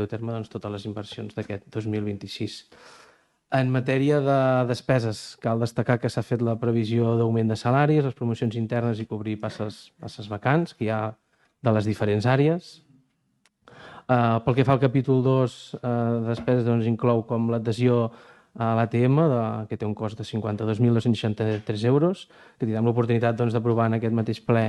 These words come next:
eh, aquesta adhesió, les subven-, les subvencions a les comunitats a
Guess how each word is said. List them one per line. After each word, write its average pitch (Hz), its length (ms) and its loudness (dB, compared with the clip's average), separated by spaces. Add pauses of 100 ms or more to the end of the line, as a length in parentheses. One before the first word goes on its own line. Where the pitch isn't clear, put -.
(120)
eh, 113 720 -6
aquesta 113 240 -4
adhesió, 131 460 2 (420)
les 123 80 0
subven-, 117 320 2
les 120 320 0
subvencions 127 720 2
a 123 80 0
les 120 160 -4
comunitats 120 720 -6 (580)
a 120 160 4